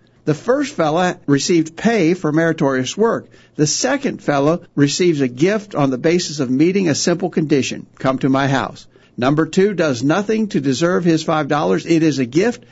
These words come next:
but he must meet the conditions to receive it.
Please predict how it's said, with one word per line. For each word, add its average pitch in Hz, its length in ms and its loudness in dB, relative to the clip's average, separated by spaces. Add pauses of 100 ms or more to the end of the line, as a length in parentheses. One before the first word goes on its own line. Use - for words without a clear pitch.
(240)
but 135 160 -2
he 151 120 4
must 147 300 0
meet 175 360 0
the 175 100 -6
conditions 147 680 -2
to 139 120 0
receive 139 480 0
it. 98 160 -8